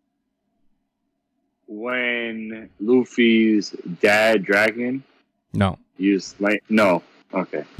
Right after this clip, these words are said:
Speaker 1: Then no, I don't know.
Speaker 2: <laughs> No, it's a callback to when Whitebeard and Shanks clashed that one time, uh,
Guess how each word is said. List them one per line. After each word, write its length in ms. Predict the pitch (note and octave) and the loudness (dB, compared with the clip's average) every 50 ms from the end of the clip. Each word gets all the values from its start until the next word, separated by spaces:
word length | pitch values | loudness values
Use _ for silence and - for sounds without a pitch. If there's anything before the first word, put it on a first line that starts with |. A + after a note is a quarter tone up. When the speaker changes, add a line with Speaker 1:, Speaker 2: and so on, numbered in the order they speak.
| F#2 F#2 F#2 - E2 | -2 -2 0 4 6
Speaker 1:
Then 160 | C#3 A#2+ G2 | 6 8 8
no, 180 | G2 F#2 F2+ - | 6 4 4 2
I 120 | F#2+ F#2 F2+ | 2 2 2
don't 160 | E2+ D#2+ D#2 | 2 2 0
know. 140 | D#2 D2+ - | -2 -2 2
Speaker 2:
<laughs> 40 | |
No, 240 | C#3 C#3+ C3 B2+ B2+ | 4 4 4 4 4
it's 220 | B2+ D3+ D#3 - F#3+ | 2 0 0 0 0
a 60 | D#3 | 0
callback 420 | - E3 D#3+ E3 D3+ D#3 D3+ C#3+ - | 2 2 2 4 4 4 2 2 0
to 160 | - D#3+ D3 | -2 -2 0
when 400 | C3+ C#3 C#3 C3+ C3 B2 B2+ A#2 | 2 2 2 2 2 2 0 -2
Whitebeard 460 | A2+ B2 C3+ C3+ - D3 C#3 C3 B2 | 0 2 2 2 2 2 2 2 2
and 120 | B2 A#2 G#2+ | 2 0 -2
Shanks 320 | - - B2+ B2+ B2+ - | -2 -2 -2 -2 -2 -6
clashed 380 | - - A2+ G2+ F#2+ F#2 - - | -6 -6 -4 -4 -4 -4 -6 -6
that 160 | A2+ G#2+ G#2 | -8 -8 -6
one 240 | G#2 A2+ A#2 A#2 A#2 | -6 -4 -4 -4 -6
time, 460 | - A2 A2+ G2+ G2+ G2 G2 G2+ A#2 - | -6 -8 -8 -8 -8 -8 -12 -14 -18 -16
uh, 380 | G2+ G#2 G2+ G2 G2 F#2+ F#2 | -12 -10 -10 -8 -8 -10 -12